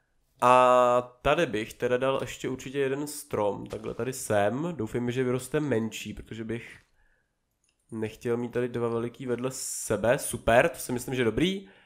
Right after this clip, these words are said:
No a dáme teda někam tu kládu. Tu bych dal takhle třeba sem. By mohlo vypadat to dobře, takhle klidně jenom menší.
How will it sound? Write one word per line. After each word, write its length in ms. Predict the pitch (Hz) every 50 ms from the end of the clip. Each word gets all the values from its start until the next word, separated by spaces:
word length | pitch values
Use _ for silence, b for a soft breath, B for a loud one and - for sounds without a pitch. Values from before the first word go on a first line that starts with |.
| B B B B B -
No 400 | 117 120 127 135 - - - - _ _ _ -
a 1040 | - 131 131 131 131 131 131 131 131 131 131 127 131 127 123 123 123 123 123 123 123 120
dáme 340 | 120 113 117 117 127 139 139
teda 220 | 139 143 139 143
někam 460 | 139 139 139 139 - 143 139 143 147
tu 400 | 143 - - - - 151 147 - _ _ _ _
kládu. 640 | - - 117 110 107 107 104 101 101 98 95 104 -
Tu 140 | - - 101
bych 180 | 101 110 113
dal 200 | 110 117 120 120
takhle 300 | 117 - 117 113 120 123
třeba 640 | 120 - - 123 123 127 123 120 120 117 127 127 - _ _ _ -
sem. 800 | - - - - - - - - 113 107 107 110 117 131 156 180 196 196 - - _ _ _ b b b b b b b b b b _ _ -
By 140 | - 107
mohlo 340 | 107 110 113 110 110 120 120
vypadat 520 | 117 117 113 - - 120 120 123 123 - -
to 100 | - 135
dobře, 300 | 123 127 123 131 143 143
takhle 260 | - 117 110 117 113
klidně 280 | - - 120 117 120
jenom 200 | 120 120 110 107
menší. 720 | 110 110 113 - 269 - - 175 170 165 165 160 160 160 -